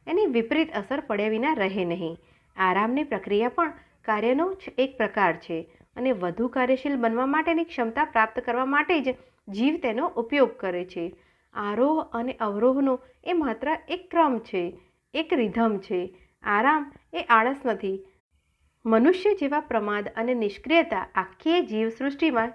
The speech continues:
ક્યાંય જોવા મળતા નથી. પરંતુ જીવવિજ્ઞાનના નિયમ અનુસાર આળસ અને નિષ્ક્રિયતા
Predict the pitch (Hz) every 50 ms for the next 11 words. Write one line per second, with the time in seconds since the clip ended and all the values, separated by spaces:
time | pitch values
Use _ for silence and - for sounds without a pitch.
0 | - - 294 285 277 262 254 - 220 202 202 196 190 185 180 180 - 180 170 170
1 | 156 151 - 165 147 - - _ _ _ _ _ _ - 285 311 339 339 339 403
2 | 381 - - - 214 208 240 262 262 285 254 220 233 254 247 254 269 277 262 226
3 | 190 185 185 196 208 - 254 294 339 339 339 254 214 196 196 - - - _ _
4 | _ - 190 185 180 180 202 240 269 - - - _ - 233 247 285 294 254 208
5 | 196 - - - 240 262 285 277 277 233 220